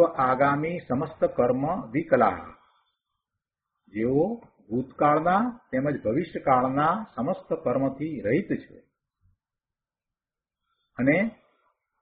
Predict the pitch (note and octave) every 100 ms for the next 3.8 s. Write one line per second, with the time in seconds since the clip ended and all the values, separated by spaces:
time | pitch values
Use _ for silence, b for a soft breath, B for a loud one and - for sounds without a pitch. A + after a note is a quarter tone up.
0 | _ _ A#2+ C#3 D#3 F3+ F#3+ D#3+ G#2 A#2
1 | - C#3 E3+ G#3 - D#3 D3+ D3+ E3 F3+
2 | F3 _ A#2+ C3+ F3 F3+ E3+ D#3+ D#3+ E3+
3 | F#3 - D3 F#3+ D#3+ - F2 -